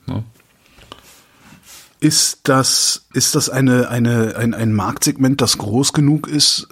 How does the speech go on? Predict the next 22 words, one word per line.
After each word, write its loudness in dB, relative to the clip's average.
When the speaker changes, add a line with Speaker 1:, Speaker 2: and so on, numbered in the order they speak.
Speaker 2:
ähm, -2
naja, -2
können 2
die 4
davon 2
leben? -2
Fragen -6
wir 0
mal 0
so -4
rum. -2
Speaker 1:
Äh, 0
ich -4
glaub, 0
die -2
können, 2
können 0
schon 2
davon 2
leben 4
irgendwie. -2
Ähm, -4